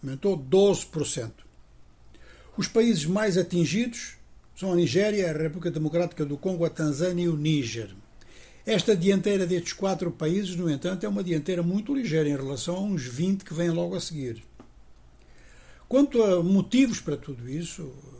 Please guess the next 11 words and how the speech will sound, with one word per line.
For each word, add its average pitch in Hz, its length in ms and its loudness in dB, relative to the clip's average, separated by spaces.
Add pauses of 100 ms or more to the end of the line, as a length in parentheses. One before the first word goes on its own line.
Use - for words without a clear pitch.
(480)
analistas 170 540 -2
estão 185 160 -4
a 165 60 0
dizer 151 380 0
que 208 100 -6 (680)
é 151 100 -6
provável 185 600 2
que 185 100 -6
as 135 80 -2
mudanças 135 640 -2
climáticas 160 840 -4